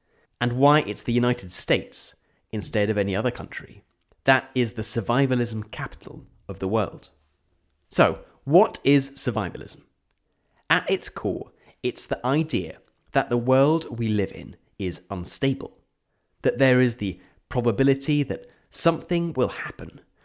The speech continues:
that will make our normal lives not feasible anymore, and that we should prepare for this event in order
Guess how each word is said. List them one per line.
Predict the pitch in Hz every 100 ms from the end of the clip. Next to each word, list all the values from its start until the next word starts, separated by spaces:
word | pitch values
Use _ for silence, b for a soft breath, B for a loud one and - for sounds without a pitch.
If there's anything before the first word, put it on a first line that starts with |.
| _
that | -
will | 123
make | 123 131 175 - -
our | 107
normal | 107 120 143 160 127
lives | 101 95 92 - - - b b b
not | 117 104 - -
feasible | - 120 92 - - - _ -
anymore, | 98 101 131 - - _ _ _ _ _ _
and | 123 127
that | -
we | 139
should | 139 127
prepare | - - - 139 143 143
for | 139
this | 113 107
event | 104 92 82 - - b -
in | 120
order | 104 90 -